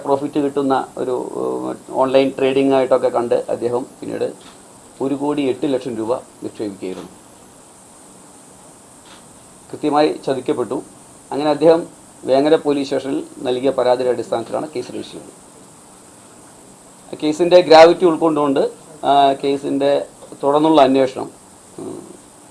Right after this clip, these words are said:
സൈബർ എസ് എച്ച് ഒ ശ്രീ ചിത്തരഞ്ജൻ്റെ നേതൃത്വത്തിലുള്ള ഒരു പ്രത്യേക സംഘത്തിന് ഞാൻ നൽകി. ആ, അവരത് വളരെ സ്ക്രൂപ്പുലസ്ലി ഫോളോ ചെയ്ത്, ആ, കേസ് അന്വേഷണം നടത്തി. അതിലൊരു പ്രധാന കണ്ണിയെ ഇപ്പോൾ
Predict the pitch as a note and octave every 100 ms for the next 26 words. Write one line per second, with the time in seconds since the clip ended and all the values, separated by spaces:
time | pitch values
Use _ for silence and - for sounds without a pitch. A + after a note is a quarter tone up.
0 | - - - - - - - - - -
1 | - - - - - C3 C#3 C3 C3 B2+
2 | C#3 - - - C3 - - - - -
3 | A#2+ C#3 C#3 C3+ C3+ C3 B2 B2 A#2+ A#2+
4 | A2+ A#2 B2 B2+ B2 B2 A#2 A#2 A#2+ -
5 | - - - - - - - - - -
6 | - - - A2+ A2 G2 A#2 - - -
7 | - - - - - - - A2+ A2+ -
8 | - B2+ C3 C3 B2+ C3+ D3+ - - -
9 | - - - - - - - - - -
10 | - C#3+ C#3+ D3+ D3+ C#3 C3+ C3 C3 C3
11 | B2 - - - A#2 - A#2+ B2 B2 A#2+
12 | A#2+ A2+ A2 C3 A#2+ B2 A#2+ A2+ C#3+ D#3+
13 | C#3 A#2 A2+ B2 - - - - - -
14 | - G#2